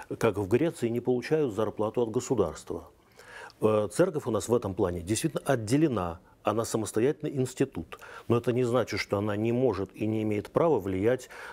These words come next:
на, э, моральную сферу, на нравственную сферу. Ц-, э, она постоянно напоминает, э, вот, в первую очередь, о каких-то вот... э, о, о том, что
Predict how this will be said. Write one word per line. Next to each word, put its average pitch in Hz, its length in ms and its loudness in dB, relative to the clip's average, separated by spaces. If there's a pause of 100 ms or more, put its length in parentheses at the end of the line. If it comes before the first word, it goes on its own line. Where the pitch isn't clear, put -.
на, 107 480 0
э, 104 400 0
моральную 101 1080 0 (340)
сферу, 117 520 2
на 95 120 0
нравственную 104 600 2
сферу. 98 500 0
Ц-, - 140 -12
э, 101 220 -2
она - 200 0
постоянно 120 460 0
напоминает, 120 600 -2 (420)
э, 113 60 0
вот, 101 200 0
в - 60 -14
первую 110 160 2
очередь, 104 300 -2
о 98 40 -2
каких-то 98 440 -2
вот... 95 260 -2 (380)
э, 98 60 -4
о, 95 960 -2
о 123 240 2 (200)
том, 139 180 4
что - 260 0